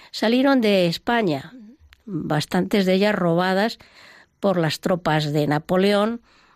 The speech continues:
Eh, recordaremos el mariscal Soult, que, eh, se lleva la Inmaculada de los, eh, Venerables, eh, de Sevilla y se la lleva a Francia.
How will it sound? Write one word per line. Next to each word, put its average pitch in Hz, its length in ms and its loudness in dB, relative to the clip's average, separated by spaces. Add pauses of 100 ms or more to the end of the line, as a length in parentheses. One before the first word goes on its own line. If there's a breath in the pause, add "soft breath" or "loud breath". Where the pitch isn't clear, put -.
(160)
Eh, 147 480 -6
recordaremos 156 840 0 (340 loud breath)
el 196 120 -4
mariscal 175 440 -2
Soult, 208 360 0
que, 208 480 -2
eh, 156 120 -4
se 151 220 -4
lleva 151 420 0 (280 loud breath)
la 208 180 0
Inmaculada 180 720 0
de 160 140 0
los, 147 440 -2
eh, 151 360 0
Venerables, 175 840 0 (640 loud breath)
eh, 165 240 2
de 170 140 2
Sevilla 170 500 2
y 202 60 0
se 185 120 -4
la 156 120 0
lleva 147 420 0
a 135 60 0
Francia. 131 640 -4